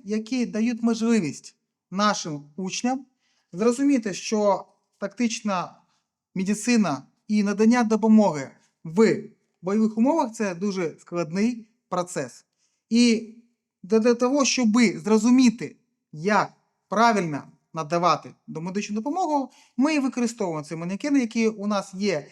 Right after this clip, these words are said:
реалістичними і дають можливість учням опанувати дане питання.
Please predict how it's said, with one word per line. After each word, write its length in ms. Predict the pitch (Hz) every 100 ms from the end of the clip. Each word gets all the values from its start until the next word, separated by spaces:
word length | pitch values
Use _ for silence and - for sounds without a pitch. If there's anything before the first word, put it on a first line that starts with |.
| -
реалістичними 840 | 190 185 170 - 175 - 254 285 - _ _ _ _
і 80 | 214
дають 260 | 214 220 208
можливість 600 | 190 226 277 294 - - _ _
учням 460 | 220 220 - 233 233
опанувати 720 | 196 - 175 160 147 151 196 196 _ _
дане 420 | 143 147 143 143 -
питання. 440 | 151 143 123 113